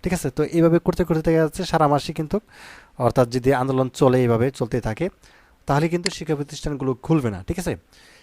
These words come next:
কেননা কোনোভাবেই আসলে, আহ,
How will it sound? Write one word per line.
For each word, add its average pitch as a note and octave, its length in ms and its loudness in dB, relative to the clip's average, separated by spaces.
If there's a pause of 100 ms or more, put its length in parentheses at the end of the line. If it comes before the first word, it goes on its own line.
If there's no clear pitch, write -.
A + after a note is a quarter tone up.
(160)
কেননা D3+ 260 4
কোনোভাবেই E3 540 2
আসলে, D3+ 320 -2
আহ, C3+ 880 -2